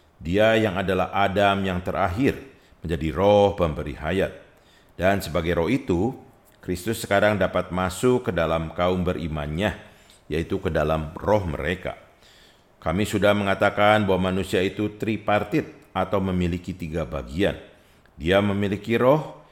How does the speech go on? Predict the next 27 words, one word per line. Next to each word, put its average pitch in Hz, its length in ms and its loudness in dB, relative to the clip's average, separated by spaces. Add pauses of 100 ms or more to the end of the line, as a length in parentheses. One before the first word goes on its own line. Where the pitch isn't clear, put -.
(220)
dia 76 200 -4
memiliki 98 600 0
jiwa, 113 640 2 (160)
dan 71 240 -8
tentu 82 320 -4
saja 98 480 2
dia 80 240 -2
memiliki 73 560 -6
tubuh. 85 400 -2 (720)
Keselamatan 82 600 -2
Allah 107 520 6
adalah 98 240 4
untuk 98 240 -4
menggarapkan 104 720 4
roh 104 160 2
pemberi 101 320 0
hayat 98 400 2
ini 127 400 0 (400)
ke 80 80 -6
dalam 78 320 -2
roh 73 160 -4
kita, 131 640 6
jiwa 78 400 0
kita, 117 480 4
dan 71 240 -2
tubuh 76 400 -4
kita. - 560 -2